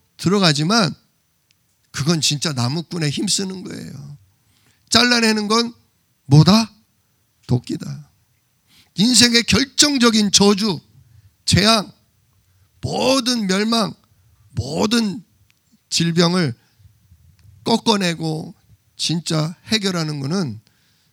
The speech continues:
성삼위 하나님이 하셔야 돼요. 사단 꺾는 건 성삼위 하시-, 하나님이 하시는 거예요. 하나님의 능력이 내 삶에 일어나게 하는 거는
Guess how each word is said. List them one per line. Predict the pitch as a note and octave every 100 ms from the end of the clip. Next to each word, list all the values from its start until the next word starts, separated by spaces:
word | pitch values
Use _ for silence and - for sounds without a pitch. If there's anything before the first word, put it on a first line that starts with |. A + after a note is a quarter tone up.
| _ -
성삼위 | - A2+ A2+ B2+ D3 D3
하나님이 | C3+ B2+ A#2+ A2
하셔야 | A2 G#2+ -
돼요. | A#2+ - - A#2 A#2+ _ _ _ _ _ _ _ _ _
사단 | - - A#3+ B3+ A#3
꺾는 | A3 G#3+ G#3
건 | G3+ B3+ - _ _ _ _ - -
성삼위 | - - E3 G#3 A#2
하시-, | A3 E3 - -
하나님이 | F#3 F3+ F3 D4+
하시는 | F#3 - F#3 G#3
거예요. | - C3+ D3+ D#3 - _ _ _ _ _ _ - -
하나님의 | - A#3 B3 A#3 A#3 A#3
능력이 | G3 G#3+ B3+ C4 B3+ A3+
내 | F3+ G3
삶에 | A#3 A3+ A3+ A3
일어나게 | G3 A3+ A3 G3+
하는 | G3 G3
거는 | F#3+ A3+ C#4+